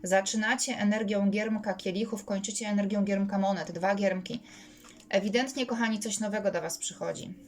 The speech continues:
Nowe drzwi się otwierają. E, i tak jakby mówię, nowe prosperity zawodowe,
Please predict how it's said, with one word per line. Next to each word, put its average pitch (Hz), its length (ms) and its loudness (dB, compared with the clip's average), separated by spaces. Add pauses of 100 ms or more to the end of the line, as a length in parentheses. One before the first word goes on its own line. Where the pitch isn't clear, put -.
(220)
Nowe 226 280 4
drzwi 220 280 0
się 233 140 0
otwierają. 196 600 0 (840)
E, 190 220 2
i 202 100 -4
tak 208 160 -2
jakby 214 240 0
mówię, 214 240 2
nowe 208 220 0
prosperity 220 520 -4
zawodowe, 180 480 -2